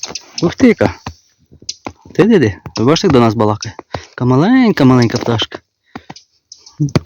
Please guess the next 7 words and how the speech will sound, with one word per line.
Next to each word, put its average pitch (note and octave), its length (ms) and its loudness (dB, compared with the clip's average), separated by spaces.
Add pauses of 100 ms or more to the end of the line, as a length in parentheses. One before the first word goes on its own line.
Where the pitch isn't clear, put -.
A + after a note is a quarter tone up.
(2500)
Поки C#3+ 260 4
ми A#2 120 4
там A2+ 160 0
ходили A#2+ 360 2
по - 160 -2
низах, A2+ 540 0 (240)
шукали G#2 600 -2